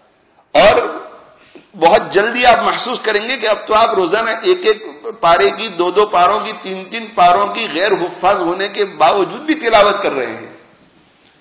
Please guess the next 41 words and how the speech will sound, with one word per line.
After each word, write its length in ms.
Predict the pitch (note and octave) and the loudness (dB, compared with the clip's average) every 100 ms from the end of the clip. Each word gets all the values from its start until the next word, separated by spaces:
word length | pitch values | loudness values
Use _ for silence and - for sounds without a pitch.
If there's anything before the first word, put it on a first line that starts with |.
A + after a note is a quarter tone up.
| _ _ _ _ | _ _ _ _
میں 180 | A#2 D#3 | -8 -6
نے 120 | G#3+ | -4
اپنی 280 | F3+ G3+ A#3+ | -4 -6 -6
مسجد 360 | G#3 E3 G#3 A#3 | -6 -6 -10 -6
میں 100 | G#3+ | -2
وہاں 220 | G3+ G3+ | 0 0
لیسٹر 440 | F3 E3+ - F3+ | -2 -6 -6 -6
میں 200 | E3+ G3 G3+ | -6 -4 -4
ایسے 360 | F3+ - - | -6 -6 -6
لوگوں 280 | A3+ G#3 G#3+ | -4 -4 -4
کو 120 | F#3 | -6
دیکھا 360 | D#3+ D3+ E3+ C#3+ - - - - _ _ _ | -8 -8 -2 0 0 -8 -20 -20 _ _ _
جو 220 | C3 C#3+ A3 A3 D3+ | -10 -4 -2 -2 -2
روزانہ 540 | E3+ F3 F3+ A3 A#3+ A#3+ - | -2 -2 -2 0 -2 -2 -4
پندرہ 320 | G#3+ C#4+ D#4 | -2 0 0
پندرہ 320 | D4+ A#3+ B3+ | -2 -2 -2
پاروں 280 | - G3+ A3 | 0 0 0
کی 100 | G#3 | -4
تلاوت 440 | - F#3 E3 D3 C#3 | -4 -2 -2 -4 -8
کرتے 240 | - A#2 | -12 -16
تھے، 120 | - _ _ _ _ _ _ C3+ | -18 _ _ _ _ _ _ -4
روزانہ 380 | F3+ B3 B3 G3 - | -2 0 0 0 0
پندرہ 300 | G#3+ B3 C#4 | -2 0 0
پندرہ 320 | A#3 A3+ A#3 F3 | 0 2 2 2
پاروں 220 | - G#3 | 0 -2
کی 100 | G3 F#3+ | -6 -4
تلاوت۔ 360 | F#3 F3+ - | 0 0 0
جب 120 | A3 C#4 | 0 0
دیکھو 220 | C4 A3+ A#3+ | -2 -2 -2
قرآن 240 | G#3+ A3 G#3+ | 0 0 0
لے 80 | G3+ | -4
کر 140 | G3 | -4
بیٹھے 300 | E3 D#3 D#3+ | -2 -4 -2
ہیں، 60 | C#3 | -4
جب 260 | D3+ A#3 | -2 -2
دیکھو 200 | A#3+ G#3+ A3 | -2 0 0
قرآن 240 | F#3+ G3+ G3+ | 2 0 0
لے 100 | F#3 | -6
کے، 100 | C#3+ | 0
غیر 220 | F3+ B3+ C#4 | 2 4 2
حفاظ۔ 420 | A3+ - E3 A#2 | 0 0 2 2